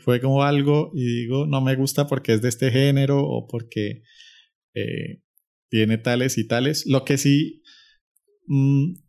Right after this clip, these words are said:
me he encontrado y que antes solía hacer como con mucho gusto es el, los side quest, que ya como que me están generando mucho, mucho tedio.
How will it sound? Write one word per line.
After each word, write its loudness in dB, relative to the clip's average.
me 2
he 2
encontrado 2
y -4
que -2
antes 0
solía 2
hacer -2
como -2
con -6
mucho -4
gusto -2
es -2
el, -6
los 0
side 0
quest, -2
que 0
ya 0
como 0
que 0
me 2
están -4
generando 0
mucho, 0
mucho -4
tedio. 0